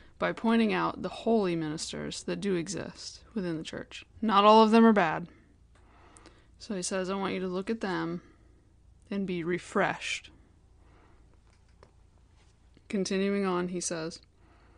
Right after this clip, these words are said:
"I have told you about Peter, the prince of the apostles, who received the keys of the heavenly kingdom. Just so, I am telling you about others who, in this garden of holy church, have been stewards of the light, that is,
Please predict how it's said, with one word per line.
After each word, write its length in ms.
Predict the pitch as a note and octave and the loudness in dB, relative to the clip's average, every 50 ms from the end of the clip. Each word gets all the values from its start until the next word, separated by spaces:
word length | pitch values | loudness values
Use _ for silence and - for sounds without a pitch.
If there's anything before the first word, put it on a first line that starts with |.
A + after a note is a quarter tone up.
| _ _ _ _ - | _ _ _ _ -6
"I 100 | - G#3+ | 0 2
have 160 | G#3+ G#3 G3 G3 | 4 4 4 2
told 260 | - A#3+ A3+ A#3+ A3+ | 4 4 6 6 6
you 120 | A#3+ A3+ | 6 4
about 240 | G3+ F#3+ D3 - - | 4 4 2 0 -2
Peter, 400 | - B3 A#3 G3 D#3 - - - - - - - _ _ _ _ | -2 0 0 0 0 -4 -6 -12 -16 -20 -20 -20 _ _ _ _
the 80 | - G#3 | -10 -10
prince 320 | F#3+ - A#3 A3+ A3+ A3+ | -6 0 2 2 2 2
of 80 | A#3 G#3 | 2 0
the 80 | G3 F#3 | 0 0
apostles, 680 | D#3+ - - G3 F#3+ F#3 - - E3 D#3 E3+ - - - - - - - - - _ - _ _ | -2 -2 -2 -2 -2 -2 -2 -6 -8 -8 -8 -12 -14 -18 -20 -20 -20 -20 -20 -20 _ -20 _ _
who 180 | - A#3 A#3 A3 | -2 2 4 4
received 460 | G#3 G3+ G3 - - A#3 A#3+ B3+ G#3 | 4 4 2 2 2 2 2 2 0
the 60 | G3 | 0
keys 360 | G3 - - A#3 A#3+ A#3+ A3+ G#3+ | -4 -2 -2 0 0 0 0 0
of 60 | G3 | -2
the 80 | F#3 | -2
heavenly 340 | F3+ F#3+ G3+ G3+ F#3+ E3+ E3 | -2 -2 -4 -4 -4 -6 -6
kingdom. 480 | - - G3 F#3 E3+ D#3 D3 - - - - - - - _ _ _ - | -8 -6 -6 -6 -6 -6 -8 -10 -12 -14 -14 -20 -20 -20 _ _ _ -12
Just 240 | - - F#3 F#3+ - | -4 -4 -4 -2 0
so, 400 | - C4+ G#3 F3+ E3 E3 F#3 - _ _ _ - - - _ - | 2 4 4 6 4 4 0 -4 _ _ _ -20 -20 -20 _ -4
I 60 | - G3+ | -2 0
am 160 | G#3 G#3 G#3 | 2 2 2
telling 400 | G#3 G#3+ A3 A3 A#3 B3 B3 A3+ | 2 4 4 6 6 6 6 4
you 280 | F#3+ F3 E3 D#3+ D#3+ D3+ | 4 2 -2 -2 -4 -4
about 320 | - E3+ E3+ F3 E3+ - | -4 -4 -2 -2 -2 2
others 400 | - G#3+ A#3+ A3+ F#3+ F3 D#3+ - | 2 2 2 2 2 0 -2 -4
who, 340 | - - A3+ G3+ E3+ D#3+ E3+ - - - - _ _ | -2 0 0 0 0 -2 -6 -10 -20 -20 -20 _ _
in 160 | - - G#3 G#3+ | -4 -2 2 2
this 160 | A3 G3+ - | 2 2 2
garden 320 | - G3 F#3+ G3 A3 B3 | 0 2 2 4 4 2
of 120 | B3+ A3+ - | 2 0 -2
holy 240 | G#3+ G3+ F3+ D#3+ | -4 -4 -2 -4
church, 440 | D3+ - - G3+ F3+ D#3+ D#3 - - - | -6 -6 -4 -4 -4 -4 -6 -8 -14 -8
have 160 | - F#3 F3+ E3+ | -8 -8 -6 -4
been 160 | F#3 F3 E3+ | -4 -4 -4
stewards 520 | - - - - C4 B3+ A#3 G#3 F#3+ F3 | -4 -6 -6 -2 0 2 2 2 0 0
of 120 | F3+ E3+ E3+ | -4 -6 -4
the 120 | E3+ D#3 | -6 -6
light, 440 | D#3+ F3+ F#3+ F#3+ - - - - - - - _ _ _ _ - | -4 -2 -2 -2 -4 -6 -10 -14 -20 -20 -20 _ _ _ _ -6
that 160 | G3 F#3+ F3+ | -4 -2 -2
is, 320 | F3 D#3+ D#3 D#3+ E3+ - | -2 -2 -4 -6 -8 -12